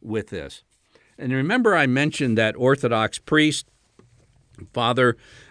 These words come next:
Jacobsi. If you go to the Touchstone Magazine twenty eighteen conference, Touchstone Magazine, the twenty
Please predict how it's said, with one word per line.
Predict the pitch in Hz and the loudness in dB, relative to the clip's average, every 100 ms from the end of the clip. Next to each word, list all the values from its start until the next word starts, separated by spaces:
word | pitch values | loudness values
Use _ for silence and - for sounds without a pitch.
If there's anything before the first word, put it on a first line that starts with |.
| - | -10
Jacobsi. | 123 107 - 160 151 - 113 95 104 131 _ _ _ _ _ | -6 -4 0 2 0 -2 -2 -2 -4 -8 _ _ _ _ _
If | 143 139 160 | 0 0 4
you | 165 | 2
go | 190 226 240 | 4 4 2
to | 247 214 170 | 2 0 0
the | 131 110 | 2 -2
Touchstone | - - 196 - - - 165 170 170 170 151 _ | -4 -4 -4 -4 -8 -2 0 2 2 0 -2 _
Magazine | - 107 120 139 131 123 113 110 98 98 101 113 _ | -6 -2 0 0 2 0 0 -4 -4 -4 -4 -6 _
twenty | - - 147 147 175 - | -14 -6 -4 -2 -6 -6
eighteen | 120 127 - 139 127 127 | -6 -6 -4 -4 -2 -4
conference, | - - 110 90 90 73 - - - _ _ - - _ - | -8 -6 -6 -6 -10 -14 -16 -14 -14 _ _ -20 -20 _ -6
Touchstone | 151 - - 180 185 175 | -4 -4 -4 -2 0 2
Magazine, | 135 123 110 92 98 92 92 110 113 | 2 2 0 -2 -4 -4 -6 -6 -8
the | 110 | -12
twenty | - - 151 170 | -12 -6 -2 -2